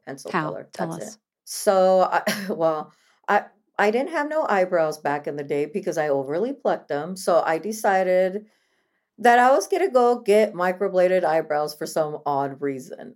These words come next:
Speaker 1: So for me, I would do, like, a brown. And since my hair kept getting more, like, silver, gray, and white, I'm salt and pepper right now.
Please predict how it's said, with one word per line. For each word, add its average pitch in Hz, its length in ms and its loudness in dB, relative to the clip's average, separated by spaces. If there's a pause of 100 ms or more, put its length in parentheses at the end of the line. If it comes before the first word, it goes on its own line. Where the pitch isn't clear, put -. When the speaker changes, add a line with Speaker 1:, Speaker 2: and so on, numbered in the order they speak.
(120)
Speaker 1:
So 165 680 0
for 185 160 2
me, 214 280 0
I 175 180 0
would 175 180 0
do, 180 140 -2
like, 180 200 0
a 180 80 -2
brown. 165 480 -2
And 170 320 -8
since 165 280 -6
my 156 140 -4
hair 165 440 0 (120)
kept 185 180 -2
getting 165 260 -4
more, 160 460 -2 (320)
like, 156 180 0
silver, 170 760 0
gray, 156 360 0
and 147 160 -4
white, 156 280 2
I'm 170 140 -8
salt - 260 -2
and - 100 -14
pepper 160 260 -2
right 143 200 -4
now. 127 280 -8